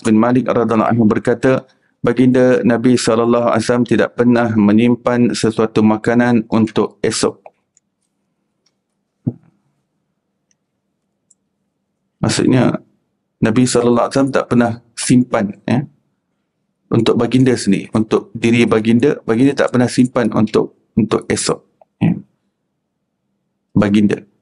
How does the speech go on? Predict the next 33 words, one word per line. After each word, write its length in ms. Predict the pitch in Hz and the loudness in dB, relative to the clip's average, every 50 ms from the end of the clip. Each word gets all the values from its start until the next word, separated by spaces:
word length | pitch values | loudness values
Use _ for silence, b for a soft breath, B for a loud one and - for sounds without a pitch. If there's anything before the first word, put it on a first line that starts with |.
| _ _ - | _ _ -8
Tapi 320 | - 104 - 127 - - | -8 -4 -2 0 0 2
isteri 320 | - 113 - - 131 120 107 | 0 0 -2 0 -2 0 0
baginda 480 | 117 113 113 117 120 131 143 - - _ - | 2 2 2 2 2 2 0 0 -2 _ -6
adalah 480 | 120 113 113 104 101 120 101 - _ _ _ _ - | -4 -2 -2 0 -2 -2 -4 -6 _ _ _ _ -8
simpan. 400 | - - 117 117 - - - - - _ _ _ _ _ _ _ _ _ _ - - | -2 0 0 0 0 -4 -6 -6 -8 _ _ _ _ _ _ _ _ _ _ -2 0
Ya. 160 | 117 110 107 - - _ _ _ _ _ _ _ _ _ _ _ _ _ _ _ _ _ _ _ _ _ _ _ _ _ _ _ - - | 0 0 -2 -4 -8 _ _ _ _ _ _ _ _ _ _ _ _ _ _ _ _ _ _ _ _ _ _ _ _ _ _ _ -8 -6
Ada 200 | - - - 110 | -4 -2 -2 -2
simpan 400 | - - 110 107 - 104 98 - 107 104 | 0 0 0 0 0 0 -2 -2 -2 -4
untuk 320 | 101 - - - _ _ _ - | -2 -4 -6 -6 _ _ _ -4
esok 400 | - 104 - - - 117 - - | -4 -4 -4 -2 -4 -4 -4 -4
pun 160 | - - - | -6 -8 -8
ada, 140 | - - - | -6 -6 -6
untuk 240 | - 104 104 107 - | -4 -4 -4 -4 -2
lusa 400 | - 107 107 - - 101 101 98 | 0 -2 -2 -2 0 -2 -2 0
pun 160 | - 104 98 | 0 0 -2
ada. 240 | 98 95 - 104 - - _ _ _ _ _ _ _ _ _ _ _ - | -2 -2 -2 -4 -6 -6 _ _ _ _ _ _ _ _ _ _ _ -4
Ya. 160 | 160 151 - - _ _ _ _ - | -2 -2 -4 -8 _ _ _ _ -12
Ha, 160 | - - - - - | -10 -10 -8 -6 -6
tapi 240 | 107 113 127 123 117 | -4 -2 -2 0 0
untuk 240 | 120 120 117 113 110 | 0 0 0 0 0
diri 240 | 127 143 147 160 | 2 2 4 4
Nabi 320 | 147 131 131 131 160 156 156 | 4 2 2 2 2 2 2
sallallahu 400 | - 139 139 139 139 143 131 - | 2 0 0 0 2 0 0 0
alaihi 120 | - 131 - | -2 -2 -2
wasallam, 240 | 139 143 160 165 165 - _ _ _ _ _ _ _ _ _ _ _ _ | 0 0 2 0 0 -2 _ _ _ _ _ _ _ _ _ _ _ _
kalau 160 | - 123 123 120 | -2 -2 -2 0
benda 160 | 127 127 147 147 | 0 0 0 2
tu 160 | 147 156 143 | 0 0 0
sampai 320 | 143 139 147 151 160 156 | 0 -2 0 0 0 0
pada 160 | 151 143 147 | 0 0 2
Rasulullah, 400 | 143 147 139 - 170 165 147 135 | 2 0 0 2 2 2 2 0
Rasulullah 320 | 135 131 147 135 135 131 127 | 0 0 0 0 0 0 -2
akan 160 | - 82 | -2 -4